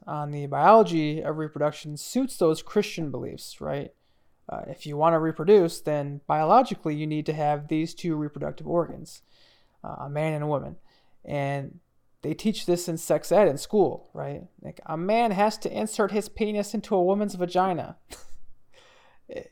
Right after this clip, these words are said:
Yeah, that's what my sex ed teacher sounded like. Um, and so by teaching sex in this way, sex is reinforced as a binary.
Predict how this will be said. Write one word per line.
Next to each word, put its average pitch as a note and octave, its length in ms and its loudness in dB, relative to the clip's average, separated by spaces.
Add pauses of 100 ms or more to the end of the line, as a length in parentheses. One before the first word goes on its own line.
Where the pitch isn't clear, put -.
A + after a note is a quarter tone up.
Yeah, - 180 -4
that's - 180 -8
what E3 100 -8
my D#3+ 100 -6
sex - 260 -8
ed E3+ 120 -6
teacher E3+ 220 -10
sounded - 280 -10
like. - 260 -14 (520)
Um, D2+ 360 -8 (180)
and D#3+ 240 -4
so F3 160 6
by D#3+ 180 8
teaching F#3 500 -2
sex F3+ 360 -2
in D#3+ 120 -4
this C#3+ 240 -8
way, F#3 300 4
sex - 400 -4
is C#3 200 -8
reinforced D#3 800 -2
as - 420 -4
a C3+ 60 -10
binary. C#3 640 -2